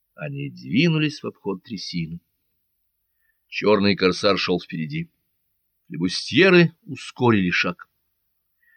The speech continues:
Болотную топь, заросшую тростником и муку-муку, было легче преодолевать, чем лесные чащи,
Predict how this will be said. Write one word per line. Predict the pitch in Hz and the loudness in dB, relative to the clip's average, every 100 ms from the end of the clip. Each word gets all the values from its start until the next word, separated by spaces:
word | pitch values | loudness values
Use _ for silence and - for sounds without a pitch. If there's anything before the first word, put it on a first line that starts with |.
| _ _ _ _ - | _ _ _ _ -2
Болотную | 131 170 190 175 180 180 165 | 2 4 4 2 2 4 2
топь, | - 196 170 - | 2 2 2 -4
заросшую | 120 107 117 110 - 113 92 | 0 4 6 4 2 0 2
тростником | 110 107 - 110 131 123 117 | 0 0 -2 -2 2 2 2
и | 110 107 101 | 0 0 2
муку-муку, | 95 104 90 101 98 110 180 - 90 87 | 2 2 0 0 2 2 0 0 0 0
было | 104 110 120 | 2 4 4
легче | 117 107 101 - 95 | 4 4 4 2 -6
преодолевать, | 82 95 90 92 95 90 - | -2 0 2 4 4 2 -4
чем | - 98 | -8 -2
лесные | 92 90 98 95 87 | -2 -2 -2 -2 -2
чащи, | - 90 - - | 0 0 -2 -4